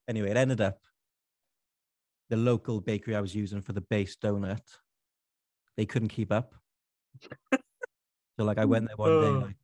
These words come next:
Speaker 1: to pick up donuts, and the owner was like, "Oh, I, I can't do this anymore." I was like, "What do you mean? Like, you, are you gonna have to find somewhere else to get your donuts?"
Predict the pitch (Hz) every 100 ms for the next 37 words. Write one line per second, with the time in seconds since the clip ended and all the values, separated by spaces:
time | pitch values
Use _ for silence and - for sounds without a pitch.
0 | _ - 113 104 - 104 98 - 101 101
1 | 101 104 101 98 104 98 - _ _ _
2 | _ _ _ _ _ _ _ _ _ _
3 | _ _ _ 117 104 98 - - - 110
4 | 123 110 110 98 107 101 95 101 120 -
5 | - _ _ - 117 127 - 135 135 98
6 | - 107 101 _ _ _ - 120 110 104
7 | 110 101 110 110 101 107 101 104 110 -
8 | 92 104 - _ _ _ _ - 98 104
9 | 101 117 127 _